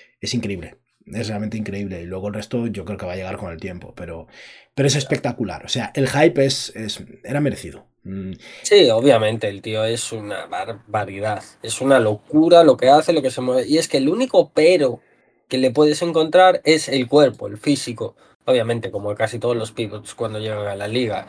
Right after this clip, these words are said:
Speaker 2: Eh, te va a llegar Embiid y te va a llegar Jokic y te va a mover. Vamos, que te va a mover, te va a echar de la pista directamente.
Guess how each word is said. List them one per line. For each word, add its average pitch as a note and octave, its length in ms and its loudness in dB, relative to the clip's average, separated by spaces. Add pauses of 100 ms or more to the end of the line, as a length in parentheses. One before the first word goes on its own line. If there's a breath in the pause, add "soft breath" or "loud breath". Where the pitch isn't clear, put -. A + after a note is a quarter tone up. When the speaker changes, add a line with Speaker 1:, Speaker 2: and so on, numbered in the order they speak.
(400 soft breath)
Speaker 2:
Eh, B2+ 340 -2
te D3+ 120 6
va F3 80 10
a F3+ 40 10
llegar F3 240 10
Embiid F#3+ 480 4
y F3 120 6
te D#3+ 120 4
va E3+ 100 8
a E3+ 40 8
llegar E3 300 6
Jokic F#3+ 360 0
y F3 60 -2
te D3+ 80 -6
va E3+ 100 6
a E3 40 6
mover. C#3 420 4
Vamos, C3+ 300 2
que A#2+ 100 -4
te A#2 60 -2
va A#2 100 0
a A2+ 60 -4
mover, C3 260 4
te - 80 -6
va A#2 80 0
a B2 40 0
echar C3+ 200 2
de C#3+ 80 4
la A2+ 140 -2
pista C3+ 260 -4
directamente. A2+ 720 -4